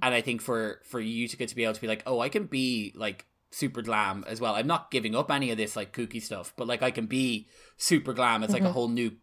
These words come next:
Speaker 1: finding a whole new part of your personality.
Speaker 2: Mm-hmm. Yeah, no, I thought she just looked so, so good. I,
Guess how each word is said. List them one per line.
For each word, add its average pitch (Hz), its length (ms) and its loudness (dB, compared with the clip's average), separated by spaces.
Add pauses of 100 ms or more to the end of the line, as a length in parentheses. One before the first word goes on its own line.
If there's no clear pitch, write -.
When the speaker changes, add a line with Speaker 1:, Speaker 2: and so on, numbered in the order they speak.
(180)
Speaker 1:
finding 127 280 2
a - 20 -2
whole 120 120 0
new 110 120 -2
part 113 400 0
of 110 80 -4
your 104 120 -8
personality. 107 600 -4
Speaker 2:
Mm-hmm. 165 260 -6 (300)
Yeah, 156 180 8
no, 151 120 2
I 151 80 8
thought 160 240 4
she 160 160 -4
just 151 280 0
looked 147 220 2
so, 151 460 4
so 143 340 2
good. 139 220 4
I, 143 120 8